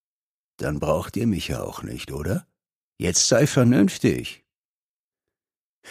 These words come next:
Guidry konnte sehen, wie die Rothaarige mit jeder langsamen Umdrehung des Karussells mehr Mut fasste. Ihre Freundin stachelte sie an. Auf jeder Rückseite der gepolsterten, seidenbespannten Rücklehnen der Sitze an der Karussellbar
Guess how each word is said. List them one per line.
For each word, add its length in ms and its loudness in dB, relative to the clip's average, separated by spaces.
Guidry 300 4
konnte 300 0
sehen, 340 0
wie 80 0
die 120 0
Rothaarige 760 -2
mit 220 0
jeder 360 2
langsamen 600 -2
Umdrehung 580 0
des 160 -4
Karussells 800 -4
mehr 300 0
Mut 320 -6
fasste. 640 -10
Ihre 200 8
Freundin 460 2
stachelte 480 -4
sie 240 -4
an. 300 -8
Auf 160 0
jeder 360 4
Rückseite 580 4
der 120 4
gepolsterten, 760 2
seidenbespannten 1000 0
Rücklehnen 640 0
der 160 0
Sitze 400 2
an 140 -4
der 100 0
Karussellbar 1000 -2